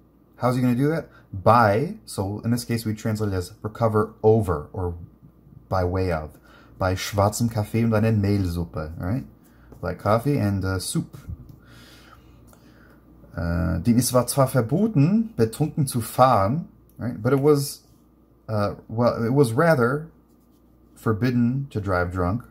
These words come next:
but ni-, but nicht verboten, not forbidden, betrunken in einem Wagen, der am Straßenrande stand, zu schlafen. But, right? So he's saying, he's like, "I'm gonna use this loophole. I'm not gonna assume this guy drove, 'cause I'm gonna be a nice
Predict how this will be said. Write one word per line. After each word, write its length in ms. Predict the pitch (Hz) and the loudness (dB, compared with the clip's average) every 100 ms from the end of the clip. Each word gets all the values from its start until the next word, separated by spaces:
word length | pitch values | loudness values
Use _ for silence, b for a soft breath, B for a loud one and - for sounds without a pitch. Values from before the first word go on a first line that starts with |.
| - | -2
but 180 | 147 139 | 0 2
ni-, 380 | 170 226 208 - | 2 2 2 -2
but 160 | 123 113 | -2 0
nicht 480 | 117 151 170 - | 2 0 -2 -8
verboten, 540 | - 107 98 104 160 147 | -4 -4 -4 -4 -2 0
not 320 | 104 117 - _ _ | 0 -2 -6 _ _
forbidden, 540 | - 101 101 104 110 B B | -8 -4 0 0 0 B B
betrunken 420 | - - 131 151 156 | -12 -6 -2 0 0
in 80 | |
einem 280 | 120 117 123 | 2 2 2
Wagen, 300 | 101 98 117 | 2 2 2
der 80 | 113 | 0
am 100 | 123 | -2
Straßenrande 560 | - 113 113 120 98 92 | -2 -2 -2 -2 -4 -6
stand, 300 | - 87 87 | -6 -6 -6
zu 80 | |
schlafen. 560 | 101 - 80 80 82 78 | -10 -6 -6 -6 -10 -10
But, 160 | 98 - B B B - | -10 -12 B B B -4
right? 260 | 127 151 | -2 -2
So 140 | - 117 | 0 2
he's 200 | 120 113 | 2 0
saying, 300 | 131 123 120 | 0 2 2
he's 120 | 113 | 0
like, 120 | 120 | -2
"I'm 100 | 196 | -2
gonna 140 | 175 | 4
use 140 | 120 110 | 4 4
this 120 | 101 | 2
loophole. 380 | 98 95 - 92 | -2 -2 0 0
I'm 100 | 101 | 2
not 160 | 113 | 2
gonna 140 | 110 101 | 2 -2
assume 320 | 92 104 95 | -2 -2 -4
this 140 | 87 | -4
guy 160 | - 90 | -4 -4
drove, 400 | 90 117 120 117 | 0 0 0 -2
'cause 160 | 107 90 | -6 -6
I'm 100 | 90 | -6
gonna 140 | 90 | -4
be 120 | 90 | -4
a 40 | 87 | -4
nice 420 | 90 90 - | -4 -6 -8